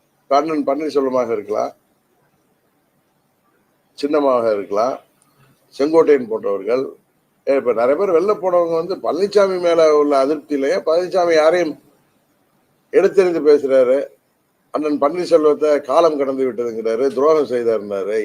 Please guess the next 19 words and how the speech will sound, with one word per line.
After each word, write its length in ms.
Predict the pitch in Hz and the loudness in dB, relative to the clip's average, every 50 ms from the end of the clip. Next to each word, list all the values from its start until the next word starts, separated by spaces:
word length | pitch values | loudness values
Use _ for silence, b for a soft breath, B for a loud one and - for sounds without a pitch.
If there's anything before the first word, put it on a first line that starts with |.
| 98 98 | -2 0
யாரு 260 | 120 160 175 165 135 131 | 0 0 0 0 -2 -2
துரோகம் 260 | 131 143 143 127 113 123 | -2 -2 -2 -2 -4 -4
செய்தாருங்கிறது 560 | 120 113 117 110 107 107 113 127 143 143 117 110 | -2 -2 -2 -2 -2 -4 -8 -8 -6 -6 -2 0
உலகத்துக்கே 400 | 127 139 143 139 123 113 120 113 - 104 | 0 0 0 -2 -4 -10 -12 -10 -10 -12
தெரியும். 240 | 101 101 - - _ _ _ _ _ _ _ _ _ | -12 -12 -14 -16 _ _ _ _ _ _ _ _ _
அதனால 260 | 110 120 147 180 208 196 180 160 143 120 - - | -2 0 2 4 4 6 6 6 4 2 0 -4
சுயநலத்தோட 680 | - 165 196 220 220 214 196 185 143 - 156 147 139 143 143 - - _ _ _ _ _ _ _ _ _ _ _ _ _ _ _ _ _ _ _ _ _ _ _ _ _ _ _ _ _ _ _ - | -4 0 4 4 4 4 4 2 0 0 0 0 2 0 -2 -4 -6 _ _ _ _ _ _ _ _ _ _ _ _ _ _ _ _ _ _ _ _ _ _ _ _ _ _ _ _ _ _ _ -2
அவர் 260 | 117 135 143 139 127 127 | 0 2 4 4 2 0
வந்து 240 | 127 131 143 143 143 151 151 - - _ _ _ _ _ _ _ _ _ _ _ _ _ _ _ _ _ - | -2 -4 -2 -2 -2 -2 -4 -8 -14 _ _ _ _ _ _ _ _ _ _ _ _ _ _ _ _ _ -8
கட்சி 260 | 110 - - - 214 190 156 151 | -8 -8 -4 0 2 2 4 2
ஆட்சிக்கு 340 | 170 165 165 180 165 165 165 156 | 0 0 -2 -6 -6 -2 0 0
வருதா 240 | 147 151 151 156 156 | 2 2 4 4 4
இல்லையாங்கிற 380 | 147 147 147 143 135 135 135 131 123 | 4 2 0 0 -2 -2 -4 -4 -6
பத்தி 180 | 127 120 131 131 123 | -6 -8 -8 -10 -8
இல்ல, 100 | 110 127 160 - - | -8 -6 -6 -6 -6
அண்ணா 180 | 135 180 220 233 226 180 | -4 0 2 2 2 2
தி 80 | 214 185 | -2 -6
மு 60 | 180 180 165 175 | -6 -6 -6 -2
க 140 | 170 165 | -2 -2